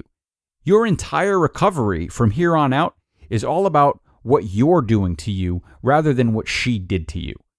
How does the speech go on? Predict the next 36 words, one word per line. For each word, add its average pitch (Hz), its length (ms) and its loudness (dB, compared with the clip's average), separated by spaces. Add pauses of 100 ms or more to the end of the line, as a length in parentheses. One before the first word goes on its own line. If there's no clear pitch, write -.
(560)
Yes, - 400 -2
this 131 280 -2
may 131 160 2
hurt, - 440 -8
and 110 460 -2
getting 131 280 2
past - 640 -8
it 147 160 -6 (480)
might 123 280 0
take - 280 -6
time. - 380 -10 (600)
The 113 140 -4
things 160 280 -2
I've 123 140 2
mentioned 139 380 0
here, 139 380 -2 (320)
uh, - 120 -14
while 110 440 0
true 147 240 0
to - 120 -2
me, 131 300 2
are 95 160 -2
still 151 300 -2
hard 139 280 0
to 131 60 -4
come 127 240 0
to 113 60 -4
terms 107 400 0
with 92 260 0
in 95 140 -2
the 90 80 0
face 98 340 0
of 87 160 -6
huge 98 300 0
emotion. 87 540 -2 (520)
But 156 280 2